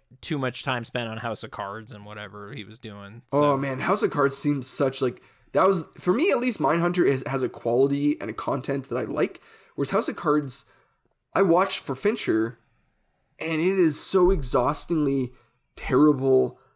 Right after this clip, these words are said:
Speaker 2: the way it wound up
Speaker 1: The
Speaker 2: because
Speaker 1: way it
Speaker 2: of
Speaker 1: wound
Speaker 2: everything.
Speaker 1: up, and, like, somehow Brittany and I both lost all interest in that show at, like, the same moment or something.
Speaker 2: Was
Speaker 1: It
Speaker 2: this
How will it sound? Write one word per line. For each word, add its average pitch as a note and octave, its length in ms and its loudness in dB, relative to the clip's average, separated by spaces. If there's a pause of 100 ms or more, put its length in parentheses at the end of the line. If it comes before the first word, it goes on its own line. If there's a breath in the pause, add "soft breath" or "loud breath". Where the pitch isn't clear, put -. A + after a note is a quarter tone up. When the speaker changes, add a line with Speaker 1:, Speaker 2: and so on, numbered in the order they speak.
(140 soft breath)
Speaker 2:
the C3 80 0
way C3 200 6
it - 160 2
wound B2 340 -2
up - 240 -4 (680 soft breath)
Speaker 1:
The D3+ 80 0
Speaker 2:
because D#3 140 2
Speaker 1:
way G3+ 80 8
it - 40 6
Speaker 2:
of F#3 60 0
Speaker 1:
wound F3+ 300 4
Speaker 2:
everything. C3+ 60 8
Speaker 1:
up, C3+ 300 6
and, C3+ 220 -2
like, C3+ 360 -4
somehow G#3 800 0 (220)
Brittany D#3+ 480 -4
and E3 80 -2
I C#3+ 160 2
both C3 520 0
lost A#2 380 0
all A#2+ 300 2
interest A#2+ 400 -10
in B2+ 80 -10
that B2 180 -4
show A2+ 420 -4
at, A2+ 100 0
like, A2 140 -6
the - 80 -16
same A2+ 440 -10
moment G2+ 360 -10
or G2+ 100 -14
something. - 220 -14
Speaker 2:
Was C#3 120 -2
Speaker 1:
It C#3+ 40 -4
Speaker 2:
this A#2+ 40 -4